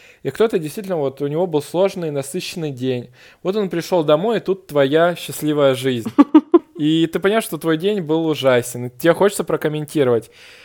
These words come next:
Я не блокирую людей, я практически все, кто мне вот писал какие-то гадости,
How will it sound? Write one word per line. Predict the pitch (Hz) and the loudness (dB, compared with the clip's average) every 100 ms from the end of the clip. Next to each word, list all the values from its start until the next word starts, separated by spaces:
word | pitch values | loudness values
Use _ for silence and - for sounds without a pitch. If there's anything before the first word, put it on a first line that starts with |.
| - | -18
Я | 131 131 196 | -6 2 2
не | 233 | 2
блокирую | 190 170 160 180 180 | 0 0 0 -4 -2
людей, | 156 147 135 131 | -2 -4 -2 0
я | 131 | -2
практически | 135 147 165 156 - | -4 -6 -6 -6 -10
все, | 143 - 165 | -8 -4 -4
кто | - 139 | -2 -8
мне | 131 | -6
вот | 127 123 | -6 -8
писал | 143 - 139 127 | -8 -2 -2 -2
какие-то | 127 139 135 | -6 -6 -4
гадости, | 131 202 208 196 - 156 127 | 2 2 2 -4 -6 -2 -2